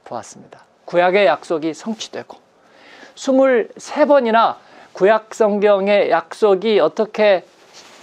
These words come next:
이 예수님에게서 성취되는지를 마태복음은 스물세 번이나 얘기하고, 구약의 선지자들을 통해서 말씀하신 것을 이루심이라 하는 표현도 열한 번이나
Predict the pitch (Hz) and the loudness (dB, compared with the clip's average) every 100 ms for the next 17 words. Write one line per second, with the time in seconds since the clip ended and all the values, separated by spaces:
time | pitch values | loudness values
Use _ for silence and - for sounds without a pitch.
0 | - - 180 190 165 - _ - 165 - | -20 -8 -2 -2 -2 -8 _ -4 -2 0
1 | 185 170 156 143 _ _ _ - 147 151 | -2 -2 -6 -12 _ _ _ -10 -6 -4
2 | 170 - 233 - 214 180 160 190 196 123 | -6 -6 -8 -4 -2 -2 -2 -2 0 -2
3 | 147 170 147 143 156 147 _ _ - - | -4 -4 -2 -2 -6 -10 _ _ -16 -6
4 | 240 208 226 226 226 196 147 139 156 160 | -4 -4 -4 -2 0 0 0 -2 -6 -2
5 | 190 - - - - - 170 170 170 170 | -2 -2 -10 -20 -20 -4 0 2 2 0
6 | - 294 277 262 247 247 247 233 220 220 | -2 -2 0 0 2 0 0 -2 -2 0
7 | 214 180 - 226 208 - 202 190 226 202 | 0 0 0 -2 -2 -2 -4 -2 -2 -2
8 | - _ _ _ - 151 196 233 - 226 | -6 _ _ _ -6 -2 0 -2 -2 2
9 | 220 220 175 226 208 220 - 233 214 190 | 2 2 -2 -4 -4 -8 -6 -2 -2 0
10 | 208 127 170 214 - 302 269 233 208 190 | 0 2 0 0 -4 -6 -4 -4 -4 -8
11 | 175 | -10